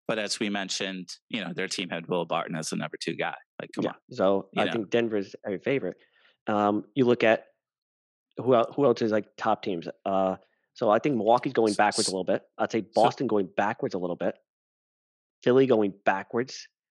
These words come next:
Speaker 1: Mm-hmm.
Speaker 2: Uh, the Lakers, they pr-,
Speaker 1: So
Speaker 2: are
Speaker 1: the next
Speaker 2: arguably the most
Speaker 1: tier
Speaker 2: competitive, but they're old,
Speaker 1: the
Speaker 2: injury
Speaker 1: next tier is
Speaker 2: prone.
Speaker 1: the contenders. You got the Golden State Warriors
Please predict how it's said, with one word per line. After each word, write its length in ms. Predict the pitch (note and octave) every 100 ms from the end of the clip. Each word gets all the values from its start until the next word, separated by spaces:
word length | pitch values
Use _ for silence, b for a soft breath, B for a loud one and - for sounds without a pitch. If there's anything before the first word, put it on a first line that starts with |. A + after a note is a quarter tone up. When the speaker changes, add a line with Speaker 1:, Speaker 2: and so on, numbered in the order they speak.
| _ _ _ -
Speaker 1:
Mm-hmm. 280 | G#2 G2+ G2+
Speaker 2:
Uh, 60 | - -
the 80 | G2
Lakers, 680 | G#2 A#2+ D3+ D3+ D3 - - _ _ _ _ -
they 180 | A#2+ D#3+
pr-, 220 | - -
Speaker 1:
So 140 | - B2
Speaker 2:
are 40 |
Speaker 1:
the 60 | B2+
next 300 | B2 C3+ C3
Speaker 2:
arguably 100 | A#2+
the 60 | -
most 100 | G#2+
Speaker 1:
tier 80 | A2+
Speaker 2:
competitive, 440 | A#2 A2+ C#3+ D#3+ D#3
but 140 | G#2 -
they're 200 | F#2+ - _
old, 440 | G2+ A#2+ A2 E2+ E2+ - _ _ _ _ -
Speaker 1:
the 80 |
Speaker 2:
injury 60 | G2+
Speaker 1:
next 220 | A2 F#2+
tier 140 | - A2+
is 80 |
Speaker 2:
prone. 80 | F#2
Speaker 1:
the 100 | G#2+
contenders. 800 | - G2+ - A2+ F#2+ E2 F2 -
You 60 | F#2
got 160 | G2 -
the 60 |
Golden 280 | F#2 G#2+ B2
State 260 | - D3 -
Warriors 680 | G2 F#2 F2+ G#2 D3+ -